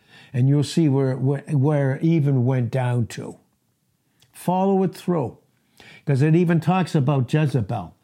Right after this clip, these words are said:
in two seventeen to twenty-two of Revelations. It talks about it expressly. If you study it clearly, if you dig and you labor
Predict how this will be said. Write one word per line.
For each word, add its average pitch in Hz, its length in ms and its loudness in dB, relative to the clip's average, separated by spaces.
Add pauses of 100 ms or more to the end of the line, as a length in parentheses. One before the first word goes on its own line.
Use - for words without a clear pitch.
(340)
in 143 160 4
two 165 180 2
seventeen 147 720 0
to 127 100 -2
twenty-two 127 680 -2 (280)
of 107 180 -4
Revelations. 113 840 -6 (560)
It 120 100 -10
talks 151 300 -4
about 135 300 0
it 123 100 -2
expressly. - 840 -8 (760)
If 175 420 0 (160)
you 151 360 4
study 143 760 0
it - 160 -8
clearly, 131 800 -2 (1120)
if 165 280 0
you 160 180 4
dig 120 540 0 (220)
and 117 160 -2
you 127 160 2
labor 131 480 0